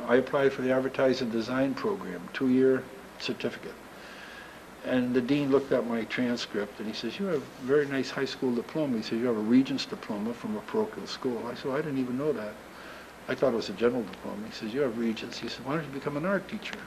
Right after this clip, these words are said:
I said, "I didn't know they had art teachers either. We didn't have one at parochial high school." He says, "Go over to the other school and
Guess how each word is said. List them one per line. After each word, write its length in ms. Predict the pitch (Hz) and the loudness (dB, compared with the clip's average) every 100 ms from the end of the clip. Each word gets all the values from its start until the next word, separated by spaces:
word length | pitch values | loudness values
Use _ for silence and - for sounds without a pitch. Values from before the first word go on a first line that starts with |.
| - | -14
I 40 | |
said, 120 | - - - - - | -14 -14 -16 -18 -4
"I 60 | 101 | 0
didn't 160 | 107 104 | 0 0
know 120 | 110 | 0
they 100 | 98 | 0
had 160 | 110 | 2
art 200 | 107 135 | 4 4
teachers 320 | - 95 - 110 | 2 -6 -4 -2
either. 180 | 123 101 | 0 2
We 120 | 113 | 0
didn't 160 | 107 | 0
have 140 | 110 98 | -2 0
one 120 | 110 | 0
at 100 | 90 | 0
parochial 360 | - 104 - 90 | -4 -6 -6 -10
high 140 | - | -10
school." 240 | - - - - - - - - - - - | -10 -12 -14 -14 -16 -14 -14 -14 -16 -16 -10
He 60 | - | -6
says, 120 | 151 | -2
"Go 220 | 180 196 | 6 8
over 100 | 202 | 8
to 60 | 185 | 8
the 120 | 180 | 8
other 180 | 175 160 | 8 6
school 420 | - 156 147 131 | 2 2 4 4
and 100 | 110 | 2